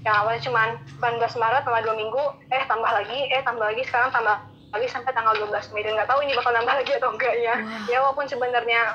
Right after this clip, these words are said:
Speaker 1: juga udah, ini kan udah bosan atau gimana, mau gimana lagi, kan ini kan untuk kebaikan kita semua.
Speaker 2: Iya.
Speaker 1: Nah, kalau di kampus gue sendiri, sejak kayak waktu lockdown tahap satu itu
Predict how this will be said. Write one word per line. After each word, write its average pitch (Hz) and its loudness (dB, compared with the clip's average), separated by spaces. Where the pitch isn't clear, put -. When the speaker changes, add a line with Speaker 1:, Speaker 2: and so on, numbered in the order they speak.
Speaker 1:
juga 226 -6
udah, 214 2
ini 262 -4
kan 269 0
udah 233 -4
bosan 220 -4
atau 220 -6
gimana, 233 -2
mau 269 -4
gimana 220 -2
lagi, 208 0
kan 208 -12
ini 233 -8
kan 226 0
untuk 226 -6
kebaikan 208 -2
kita 214 -12
semua. 202 -14
Speaker 2:
Iya. 196 -10
Speaker 1:
Nah, 220 -2
kalau 240 0
di 240 0
kampus 262 0
gue 254 0
sendiri, 240 -4
sejak 240 -2
kayak 226 4
waktu 233 -4
lockdown 226 0
tahap 233 -4
satu 233 0
itu 269 -4